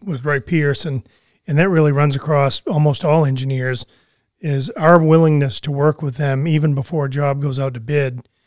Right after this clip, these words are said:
Uh, quite often they will reach out to us for ideas and constructability, and so that when we, when it comes time to build a project,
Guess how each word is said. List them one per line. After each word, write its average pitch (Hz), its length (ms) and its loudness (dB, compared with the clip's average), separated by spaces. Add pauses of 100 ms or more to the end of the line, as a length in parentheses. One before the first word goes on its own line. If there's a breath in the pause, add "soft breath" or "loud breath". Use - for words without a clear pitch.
(300)
Uh, 143 200 -4
quite 165 240 2
often 156 380 0
they 135 100 -4
will 131 100 -6
reach 143 280 -6
out 147 200 -4
to 143 140 -6
us 135 200 -2
for 139 260 -6
ideas 143 640 -2
and 135 160 -8
constructability, 143 920 -4 (480 soft breath)
and 135 220 -2
so 156 180 4
that 165 160 4
when 165 240 4
we, 165 160 2
when 175 180 -2
it 143 100 -4
comes 175 260 -2
time 135 360 -4
to 135 100 -12
build 156 300 0
a 147 60 -4
project, 123 640 -8